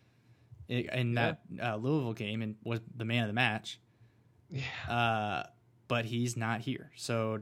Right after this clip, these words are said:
Speaker 1: do you put Ehrman out there,
Speaker 2: I
Speaker 1: even though
Speaker 2: guess
Speaker 1: he's
Speaker 2: you have
Speaker 1: left-footed,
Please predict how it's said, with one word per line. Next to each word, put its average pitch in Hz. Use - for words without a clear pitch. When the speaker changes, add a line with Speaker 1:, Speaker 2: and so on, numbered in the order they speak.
Speaker 1:
do -
you 110
put 107
Ehrman 147
out 147
there, 180
Speaker 2:
I 135
Speaker 1:
even 123
though 120
Speaker 2:
guess 117
Speaker 1:
he's 117
Speaker 2:
you 127
have 131
Speaker 1:
left-footed, 160